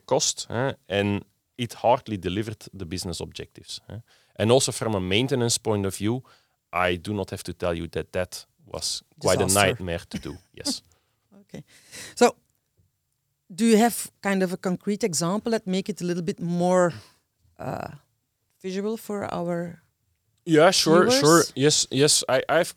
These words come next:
Speaker 1: actually, I've, I've quite a few examples,
Speaker 2: Mm-hmm.
Speaker 1: eh, from, from those early days, eh.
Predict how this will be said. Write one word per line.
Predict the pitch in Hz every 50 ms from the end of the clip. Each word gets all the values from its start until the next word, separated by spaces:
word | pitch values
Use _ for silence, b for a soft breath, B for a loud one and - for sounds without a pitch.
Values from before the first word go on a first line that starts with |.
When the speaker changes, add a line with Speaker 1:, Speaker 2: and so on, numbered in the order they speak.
| _ _
Speaker 1:
actually, | - 156 - - 175 170 165
I've, | 156 - - _ _ _ -
I've | 127 - - -
quite | - 139 151 160
a | 147
few | - - 151 147
examples, | 139 123 101 98 113 120 190 190 208 - - -
Speaker 2:
Mm-hmm. | 117 135
Speaker 1:
eh, | 143
from, | - - 127 120 120 117 - - -
from | - - 123 117 113 113
those | 110 113 120 - - - -
early | 120 123 123 123 117 92
days, | 90 98 107 139 - -
eh. | -